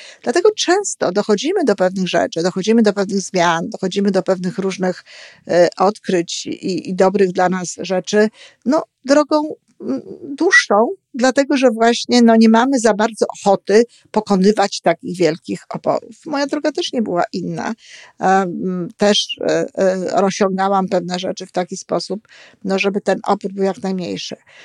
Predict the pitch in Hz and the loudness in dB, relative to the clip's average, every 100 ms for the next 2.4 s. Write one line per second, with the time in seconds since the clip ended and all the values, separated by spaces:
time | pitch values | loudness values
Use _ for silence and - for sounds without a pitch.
0 | - _ - 277 302 330 294 262 254 226 | -20 _ -4 0 2 0 0 0 2 0
1 | 220 220 - 233 233 208 202 196 208 214 | 2 0 0 0 0 0 -2 0 2 4
2 | 208 185 190 - | 4 0 -4 -8